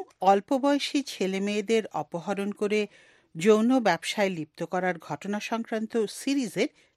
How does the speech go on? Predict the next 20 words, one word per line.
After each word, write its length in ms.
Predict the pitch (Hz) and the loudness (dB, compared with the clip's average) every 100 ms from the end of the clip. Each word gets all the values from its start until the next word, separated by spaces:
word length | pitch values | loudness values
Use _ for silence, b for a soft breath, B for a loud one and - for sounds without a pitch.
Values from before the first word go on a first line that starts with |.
| - | -6
দ্বিতীয় 340 | 190 - - | -4 -2 -6
পর্ব। 460 | 123 120 113 - - - _ _ _ _ _ b b b b b b b - | -10 -10 -10 -14 -20 -20 _ _ _ _ _ b b b b b b b -10
সাতই 460 | - 381 453 415 | 2 2 4 4
আগস্ট 480 | 247 185 311 453 - | 4 2 -2 -2 -2
যুক্তরাষ্ট্রের 640 | 202 - 185 180 - 196 | -4 -2 0 0 0 -2
মিশিগান 480 | 185 277 220 160 156 | 0 0 -2 -2 -2
রাজ্যে 320 | 151 151 269 | -2 -2 -2
যে 120 | 311 302 | -2 -2
প্রাথমিক 540 | - 185 - 214 208 175 | -2 -2 -4 -8 -6 -4
নির্বাচন 520 | 147 151 165 - 220 | -2 -2 -6 -4 -4
হয়, 260 | 226 269 285 b b b b | 2 2 0 b b b b
তাতে 400 | 302 302 339 381 | 4 4 -4 -4
সাবেক 480 | - 214 180 220 226 | -4 2 2 2 -4
রাজ্য 380 | 175 156 151 190 | -2 -4 -4 -4
আইন 240 | 170 143 | -4 -4
প্রণেতা 520 | 151 190 190 - 208 208 b b b | -6 -6 -6 0 0 0 b b b
ডেমোক্র্যাট 580 | 170 254 262 - 254 - - | 6 6 6 4 2 0 -6
রশিদা 680 | 180 202 - 262 247 254 254 _ - | -4 -4 -4 -4 0 0 -2 _ -4
তালিব 360 | 160 156 220 320 _ 185 | -2 0 -2 -4 _ -2
মিশিগানের 540 | 269 - 302 202 | 0 0 0 0